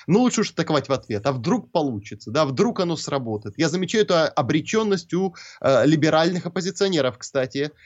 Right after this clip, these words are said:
Я замечаю ее, потому что они тоже чувствуют, э, вот сейчас или никогда. Вот мы можем бросить, или нас уже задавят потихонечку. Лучше гореть, умирая. Лучше, лучше хоть напоследок как-то о себе заявить. Я думаю, что вот это было последствие. Я думаю, это было именно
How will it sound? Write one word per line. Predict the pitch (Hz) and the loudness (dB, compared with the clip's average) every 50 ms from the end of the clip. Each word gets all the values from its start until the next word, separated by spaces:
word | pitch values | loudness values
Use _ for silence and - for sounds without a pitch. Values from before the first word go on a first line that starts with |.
| - - - | -20 -14 -6
Я | - 120 170 185 | 0 2 2 2
замечаю | - 180 185 175 170 - 226 220 | 2 0 -2 -2 0 0 2 4
ее, | 214 190 175 | 4 2 0
потому | 175 156 - 156 180 202 | -2 -6 -4 -2 -2 -2
что | 196 - 160 143 | -2 0 0 0
они | 147 170 180 156 | 2 0 -2 -2
тоже | - - 220 208 190 202 | -2 0 0 0 0 -2
чувствуют, | - 214 196 175 - - 120 120 120 120 - _ _ _ - | -4 -4 -6 -6 -6 -6 -6 -6 -6 -8 -12 _ _ _ -16
э, | - - _ _ - | -16 -16 _ _ 0
вот | 190 196 240 233 - | 2 2 2 0 -2
сейчас | - 208 - - 277 247 - - | -4 -2 2 2 2 2 2 0
или | 214 196 | 0 0
никогда. | 196 190 143 160 151 131 113 104 110 104 98 98 - _ _ - - | 0 -2 -2 -2 -2 -2 -2 -2 -2 -2 -2 -4 -10 _ _ -6 -2
Вот | - 196 202 175 | 0 0 2 2
мы | 220 226 | 0 0
можем | 214 233 226 175 208 185 139 | 0 0 0 0 0 0 0
бросить, | 135 180 240 247 240 - 175 - | 0 0 0 0 -2 -4 -6 -4
или | 202 170 165 | -2 -2 0
нас | 175 190 196 190 190 | 2 2 2 0 0
уже | 180 160 156 | -2 -2 -2
задавят | 139 156 147 175 170 160 156 - - | -2 0 2 2 2 0 0 -4 -8
потихонечку. | 151 - 143 143 - - 143 117 107 104 101 - - - 135 | -10 -10 -10 -8 -4 -2 -2 -2 -2 -2 -4 -6 -4 -2 0
Лучше | 208 247 247 - - 226 180 - - - | 2 2 2 2 2 2 2 0 -2 -6
гореть, | - 110 101 165 160 160 170 202 202 202 - | -4 0 2 2 4 4 4 2 0 -2 -4
умирая. | 170 160 156 156 139 131 113 107 110 117 | -4 -2 0 0 2 2 2 2 0 0
Лучше, | 131 175 220 - - - 196 185 185 - - - - - - | -2 -4 -4 -4 -2 -2 -2 -2 -4 -6 -14 -20 -16 -6 -2
лучше | 156 202 269 240 175 - - 226 | 2 2 2 2 2 -2 -4 -2
хоть | - - 226 - - | -2 -2 -2 -2 0
напоследок | 196 180 - 180 170 170 - 180 220 214 196 175 - _ _ | -2 -2 0 0 -2 -2 -2 -2 0 0 0 0 -2 _ _
как-то | - 185 175 180 - - 170 165 | 0 0 0 0 0 -2 -4 -2
о | 156 | -2
себе | - 160 143 139 139 | -4 -6 -6 -4 -4
заявить. | 117 127 131 123 117 104 101 98 104 | -2 0 0 0 -2 -2 -4 -4 0
Я | 151 190 202 | 0 0 2
думаю, | 190 214 202 196 - | 2 2 0 0 0
что | - - | 0 -2
вот | 180 175 170 143 | -2 0 0 0
это | 127 104 117 | -2 -2 -2
было | 101 104 104 104 | -2 0 0 0
последствие. | 104 - 113 - - 113 107 101 - - 135 160 | 0 -2 -6 -4 -4 -4 -4 -4 -4 -2 0 0
Я | 180 | 2
думаю, | 165 202 190 190 160 - | 2 2 2 0 2 2
это | 160 165 143 - - 110 | 2 2 2 0 -2 -4
было | 101 110 110 110 | -2 -2 0 0
именно | 110 113 113 117 113 113 117 117 117 113 | 0 0 -2 -2 -2 0 0 0 0 -2